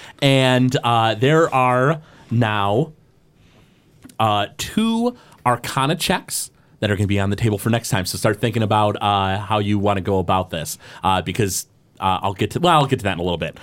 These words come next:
Back to Slag. Uh, Slag's turn. Uh, he, uh, has two more of these, uh, uh, hand axes out, and last turn he did not have that much, uh, uh, luck with them. Uh, he,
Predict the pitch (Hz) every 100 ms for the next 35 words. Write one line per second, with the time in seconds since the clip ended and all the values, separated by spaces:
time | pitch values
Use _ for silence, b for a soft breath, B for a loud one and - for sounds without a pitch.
0 | B B 135 208 214 - - 160 - 143
1 | 143 131 104 87 90 B B 107 107 101
2 | 107 - 156 175 160 - 151 98 87 -
3 | 113 117 - 185 208 226 220 131 123 113
4 | 104 - 113 - - 151 127 123 117 107
5 | 98 104 92 87 90 90 90 87 113 117
6 | 123 143 131 127 - B B B 113 110
7 | 101 92 - 123 131 - - - 139 120
8 | 113 113 95 101 - 127 107 120 123 117
9 | 110 101 107 110 104 - 104 95 95 90
10 | 92 90 87 87 98 92 95 85 78 57
11 | B B B - 104 98 90 87 - _
12 | - - - 170 185